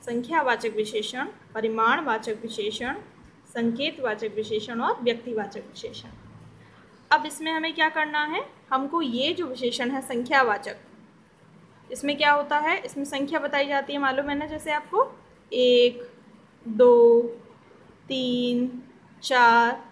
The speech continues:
इस तरह से इसमें संख्याएं चलती हैं। गुणवाचक विशेषण में क्या चलता है?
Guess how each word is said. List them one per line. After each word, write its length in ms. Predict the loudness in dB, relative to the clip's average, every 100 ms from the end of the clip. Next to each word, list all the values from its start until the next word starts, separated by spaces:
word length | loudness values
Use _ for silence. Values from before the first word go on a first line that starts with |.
| _ _ -10
इस 160 | -4 0
तरह 180 | 0
से 120 | 0 -4
इसमें 200 | -6 -8
संख्याएं 440 | -6 -4 0 0
चलती 340 | 0 -4 -4 -4
हैं। 240 | -6 -8 -18 -20 _ _ _ _ _ -20 -20 4
गुणवाचक 540 | 4 6 4 2 -4
विशेषण 400 | -8 -8 -8 -6
में 140 | -6 -2
क्या 140 | -2
चलता 360 | -2 -6 -2 -2
है? 220 | 2 0